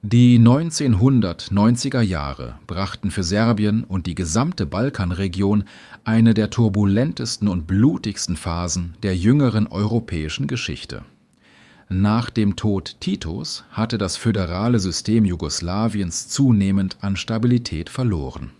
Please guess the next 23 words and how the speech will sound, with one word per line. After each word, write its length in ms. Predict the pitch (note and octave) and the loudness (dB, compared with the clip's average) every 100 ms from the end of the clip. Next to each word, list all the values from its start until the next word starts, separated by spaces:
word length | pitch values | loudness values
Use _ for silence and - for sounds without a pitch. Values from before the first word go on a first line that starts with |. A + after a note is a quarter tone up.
| _ _ _ _ _ _ _ - | _ _ _ _ _ _ _ -6
Die 480 | G#2+ A#2 A#2 B2+ | 4 6 6 2
ethnischen 520 | E3+ - B2+ - A#2+ A#2 | 0 0 -2 2 2 2
und 360 | G#2 F2+ - | 0 -2 -2
nationalen 680 | F#2 G2+ - G2+ F2+ E2+ E2 | -2 -2 -2 -2 -2 -2 -4
Spannungen, 640 | - F2+ G#2 A2 G2 F#2+ E2+ _ _ _ A2 | -6 -2 2 4 4 0 -4 _ _ _ 0
die 100 | G#2+ | 2
lange 360 | G#2 A#2+ G#2 | 4 4 2
Zeit 420 | - B2+ A#2+ D#2+ | 0 -4 -4 -4
unter 240 | - G#2 G2+ | -6 -6 -2
der 140 | G2 | -4
Parole 640 | F2+ G2+ F#2 A2 G#2+ G2 E2+ _ _ - | -2 -2 2 2 4 0 -4 _ _ -12
„Brüderlichkeit 1120 | G2+ G2 D3+ C#3+ E2 D2 - - D#2+ D2+ - | -4 4 4 4 -2 -4 -8 -6 -6 -6 -6
und 340 | - G#2 E2 - | 0 0 0 -6
Einheit“ 580 | - C#3+ B2+ E2+ E2+ - - | -4 0 0 0 -4 -8 -8
unterdrückt 540 | G2 E2 G2+ C#3+ - | -6 -4 -2 -2 -2
worden 300 | G2 G2+ F#2+ | -2 0 -2
waren, 380 | G2 F#2+ G2+ F#2+ _ _ _ _ | -2 -2 -2 -4 _ _ _ _
traten 560 | - G2 A2+ A#2 A2+ G#2+ | -6 0 0 0 0 4
nun 300 | A#2 G#2+ - | 6 6 4
ungebremst 880 | C#3 C3+ C3 A2+ - F2 E2 - - | 4 6 6 2 0 -4 -4 -6 -4
an 100 | A2 | 0
die 100 | A2+ | 0
Oberfläche. 760 | - F2+ D2 - D#2 C2+ D2 | -2 -4 -6 -8 -10 -10 -12